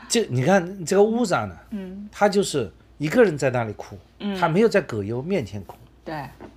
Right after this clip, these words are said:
Speaker 1: 就没有在前辈面前哭。
Speaker 2: 嗯。
Speaker 1: 就是说中年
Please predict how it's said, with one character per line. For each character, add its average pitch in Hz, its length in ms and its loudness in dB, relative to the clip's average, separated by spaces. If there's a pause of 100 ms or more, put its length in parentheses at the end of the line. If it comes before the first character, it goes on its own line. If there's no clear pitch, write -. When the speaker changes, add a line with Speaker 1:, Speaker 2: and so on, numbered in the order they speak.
(720)
Speaker 1:
就 180 100 6
没 147 140 4
有 196 60 6
在 202 160 4
前 120 200 -4
辈 165 80 0
面 165 200 -4
前 98 140 -10
哭。 - 160 -20
Speaker 2:
嗯。 165 280 -12 (420)
Speaker 1:
就 196 120 0
是 - 20 4
说 208 100 4
中 247 300 0
年 151 240 2